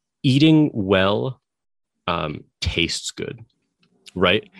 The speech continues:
Now that, that is actually true for me, right? You, like, you kind of get,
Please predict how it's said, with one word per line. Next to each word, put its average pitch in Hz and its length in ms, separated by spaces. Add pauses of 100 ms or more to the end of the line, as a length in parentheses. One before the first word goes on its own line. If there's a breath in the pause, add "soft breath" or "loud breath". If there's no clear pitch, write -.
(120 loud breath)
Now 107 180
that, 110 400
that 107 160
is 185 120
actually 175 320
true 95 720 (160)
for 95 180
me, 82 380
right? 101 160
You, 117 200
like, 120 240
you 123 140
kind 202 220
of 240 100
get, 202 240